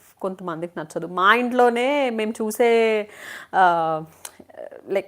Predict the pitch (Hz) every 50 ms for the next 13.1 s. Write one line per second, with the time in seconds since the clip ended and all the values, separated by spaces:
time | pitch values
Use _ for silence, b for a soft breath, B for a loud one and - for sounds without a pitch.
0 | - - - 226 233 240 254 254 - 254 220 220 220 226 220 220 220 226 233 -
1 | 233 208 208 202 208 208 214 208 220 214 208 214 233 262 269 254 240 226 226 -
2 | 202 180 202 208 208 226 196 180 - - - - 226 220 214 208 220 214 202 185
3 | 208 208 208 202 202 185 180 - 214 196 220 202 196 202 - 208 202 196 190 196
4 | 196 180 175 226 381 b b b b b b b b b b _ _ _ _ _
5 | _ _ - 277 269 277 277 277 294 311 349 339 - _ _ _ _ _ _ _
6 | _ _ _ _ _ _ _ _ _ _ _ _ _ B B B B B B B
7 | B B - - 240 247 254 254 - 254 247 240 240 226 208 220 220 214 254 247
8 | 247 233 247 233 226 226 - _ _ _ _ _ _ _ _ _ _ _ _ _
9 | - - 214 214 214 269 294 - 285 302 311 302 262 214 233 254 277 311 - 349
10 | 320 320 302 339 359 403 392 359 320 - - 226 - - 254 - - 254 254 254
11 | 247 208 196 240 240 208 196 202 - - 254 277 240 220 214 - 247 240 - -
12 | - 208 208 220 226 226 - - - 220 220 233 247 254 240 220 196 165 175 254
13 | -